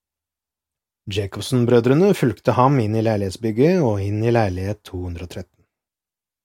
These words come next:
I leiligheten gikk Jensen rundt og samlet inn de ulike kroppsdelene. Han tok tre plastposer som inneholdt menneskehoder,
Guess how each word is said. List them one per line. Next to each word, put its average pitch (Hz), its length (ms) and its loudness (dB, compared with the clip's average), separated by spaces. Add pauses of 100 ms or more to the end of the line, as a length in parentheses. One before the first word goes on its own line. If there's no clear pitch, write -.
(720)
I 113 80 4
leiligheten 113 560 2
gikk 98 220 -8
Jensen 110 580 -6
rundt 135 340 -2
og 135 120 -2
samlet 107 420 -2
inn 127 160 2
de 120 160 6
ulike 101 400 -2
kroppsdelene. 87 640 -10 (580)
Han 120 100 -2
tok - 380 -4
tre 139 240 2
plastposer 120 640 2
som 131 160 0
inneholdt 101 400 -4
menneskehoder, 104 640 -2